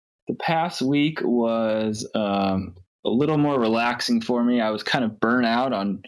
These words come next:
charging through the, um, getting everything redone in my sales funnel for my online course. So I've just kind of <laughs> done more,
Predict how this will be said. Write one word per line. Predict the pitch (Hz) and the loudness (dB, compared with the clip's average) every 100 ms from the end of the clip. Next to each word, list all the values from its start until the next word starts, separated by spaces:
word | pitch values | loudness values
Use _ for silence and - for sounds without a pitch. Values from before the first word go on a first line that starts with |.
| - _ - | -20 _ -4
charging | - 127 123 131 113 | 0 0 2 2 2
through | - 120 127 139 135 | 2 2 2 2 0
the, | 117 104 92 | 0 0 0
um, | 104 101 101 104 - - - _ - | 0 0 0 -2 -6 -20 -20 _ -2
getting | 117 120 117 | 2 4 4
everything | 113 110 117 113 107 | 2 2 2 2 2
redone | 104 123 113 113 113 120 | 2 2 2 2 2 2
in | |
my | 107 98 | 2 0
sales | 95 113 120 120 | 0 0 0 -2
funnel | 120 123 | 0 0
for | 120 117 | 2 2
my | 113 | 2
online | 113 117 117 113 | 2 2 2 2
course. | 127 120 123 - - - - - - | 0 0 0 -2 -8 -14 -18 -18 -8
So | - 110 101 | -2 0 0
I've | 104 | 0
just | 120 110 - | 0 0 0
kind | 139 117 | 0 2
of | 107 104 - | 2 -2 0
<laughs> | |
done | 156 139 135 - | 0 2 0 -2
more, | 135 131 127 127 123 | 0 2 2 0 -2